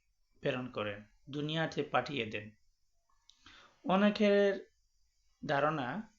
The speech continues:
যে শিশু কালে যখন এক হাজার বছরের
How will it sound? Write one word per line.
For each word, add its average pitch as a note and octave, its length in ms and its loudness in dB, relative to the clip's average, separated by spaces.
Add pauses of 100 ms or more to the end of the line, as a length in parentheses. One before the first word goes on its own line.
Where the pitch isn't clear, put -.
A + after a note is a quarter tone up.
(260)
যে C3 340 -6
শিশু G#3 840 2 (1040)
কালে D#3+ 360 6
যখন D3+ 460 0
এক F#3 260 0
হাজার F#3+ 520 4
বছরের D#3+ 540 2